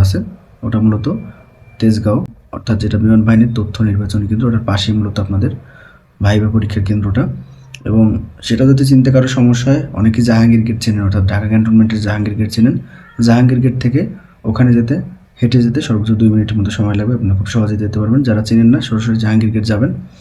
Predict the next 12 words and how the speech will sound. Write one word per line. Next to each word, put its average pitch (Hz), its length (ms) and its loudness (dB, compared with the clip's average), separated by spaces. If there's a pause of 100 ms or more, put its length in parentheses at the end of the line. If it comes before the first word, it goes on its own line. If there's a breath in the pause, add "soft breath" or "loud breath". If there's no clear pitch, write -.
(360 loud breath)
জাহাঙ্গীর 113 360 4
গেট 113 180 -4
থেকে 123 160 0 (560 loud breath)
সর্বোচ্চ 120 280 0 (100)
দুই 113 120 4
মিনিট 107 240 4
আপনাদের 95 320 0
সময় 104 240 0
লাগবে 101 200 2
হেঁটে 110 180 -2
যেতে। 95 140 -6 (600 loud breath)
তো - 40 -2